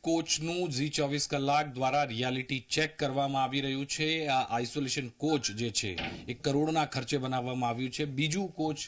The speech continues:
રેલવેનું જે છે, એનું અમે રિયાલિટી ચેક કરી રહ્યા છીએ. આપ જોશો કે અહીંયા સાફ સાફ લખ્યું છે કે, અ, નોવેલ કોરોના વાયરસ સંબંધી જ્યારે, અ, આની શરૂઆત કરવામાં આવી હતી કોચની,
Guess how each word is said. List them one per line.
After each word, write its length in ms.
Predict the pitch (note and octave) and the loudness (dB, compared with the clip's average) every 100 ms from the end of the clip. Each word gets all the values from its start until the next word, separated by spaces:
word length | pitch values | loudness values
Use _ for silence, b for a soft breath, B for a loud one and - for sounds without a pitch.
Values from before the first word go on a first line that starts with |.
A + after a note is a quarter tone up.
| - - | -12 -4
રેલવેનું 960 | C3+ C3+ D3 C#3+ B2 - B2+ C#3 C3 - | 0 2 2 2 0 -4 -2 -2 -2 -4
જે 140 | C3 | -2
છે, 140 | B2 C3 | 0 0
એનું 360 | B2 C3+ B2+ B B A#2+ | 0 -2 -4 B B -4
અમે 160 | B2+ | -2
રિયાલિટી 400 | A#2+ A#2+ A#2+ C3+ | 0 0 0 -2
ચેક 260 | - C3+ - | -2 -6 -4
કરી 200 | B2+ C3 | -4 -2
રહ્યા 240 | C3 C3+ | -2 -2
છીએ. 240 | C3 C#3+ D3 | -4 -6 -4
આપ 240 | C3 A2 | -4 -4
જોશો 280 | A#2+ A2+ C3+ | -6 -4 -4
કે 120 | C3 | -4
અહીંયા 400 | A#2+ B2+ D3+ E3 B B B B - | -4 -2 -2 -4 B B B B -4
સાફ 280 | C#3 B2+ - | 2 2 4
સાફ 240 | D#3+ D#3 | 4 4
લખ્યું 260 | C3+ C#3+ B2 | -2 -4 -6
છે 180 | C3+ | -6
કે, 360 | A#2+ B2 A#2+ A2 - B B B - | -4 -2 0 -2 -6 B B B -8
અ, 40 | A2+ G#2+ G#2 A2+ | -4 -2 -4 -2
નોવેલ 420 | A#2 B2+ C#3+ C3 | 0 2 2 0
કોરોના 400 | C3 B2+ B2+ B2+ | -2 0 0 2
વાયરસ 300 | A#2+ A#2+ C3 | 2 2 0
સંબંધી 560 | - A#2+ A#2+ A#2+ B2+ A#2+ | 0 0 0 0 -2 0
જ્યારે, 440 | A#2 B2 B2 A#2 _ _ - | 0 -2 -4 -8 _ _ -12
અ, 60 | G#2+ | -6
આની 340 | G#2+ G#2+ A#2+ | -4 -4 -4
શરૂઆત 480 | A#2 A2 A#2 C#3 C#3 | -4 -2 4 4 2
કરવામાં 420 | B2+ B2 A#2+ A#2 | -2 -2 0 0
આવી 180 | A2 A#2 | -2 -2
હતી 240 | A#2 - G#2+ | -4 -6 -6
કોચની, 580 | A2+ G#2+ - A2 G2+ | -4 -4 -4 -6 -6